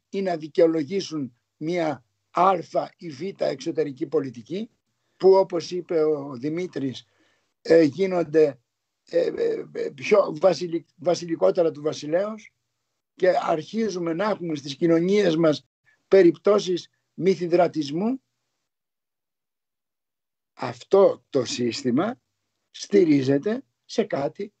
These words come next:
που δυστυχώς δεν υφίστατο μέχρι σήμερα. Στην αξιοκρατία.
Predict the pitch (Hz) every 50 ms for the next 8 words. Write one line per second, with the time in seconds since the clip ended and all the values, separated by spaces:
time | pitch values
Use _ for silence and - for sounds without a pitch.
0 | _ _ _ _ - 202 180 151 143 131 - 131 120 - 135 160 180 - - _
1 | _ _ _ _ _ _ _ - - 175 170 139 110 - - - - - - -
2 | - _ _ _ _ _ _ _ _ _ _ _ _ _ _ _ _ _ _ _
3 | _ _ _ _ _ _ _ 120 120 - - 110 - - 143 - - - _ _
4 | _ _ _ _ _ _ _ _ _ - - 214 214 196 - 208 196 - 170 160
5 | - - 120 - - - - -